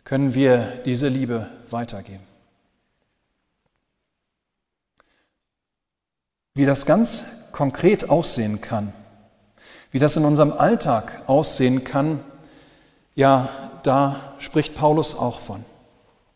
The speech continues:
Er sagt, „Die Nacht ist vorgerückt, der Tag aber nahe herbeigekommen.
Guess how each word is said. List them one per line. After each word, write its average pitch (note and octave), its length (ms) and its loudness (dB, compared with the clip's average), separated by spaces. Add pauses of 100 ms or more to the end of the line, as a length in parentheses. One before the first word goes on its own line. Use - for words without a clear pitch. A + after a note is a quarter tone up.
(720)
Er C#3+ 100 6
sagt, D#3 500 2
„Die D#3 100 4
Nacht D#3+ 360 4
ist F3+ 160 2
vorgerückt, A#2+ 600 -6
der B2 140 6
Tag D3+ 340 0
aber C#3+ 180 4
nahe C3+ 300 4
herbeigekommen. C3 720 -2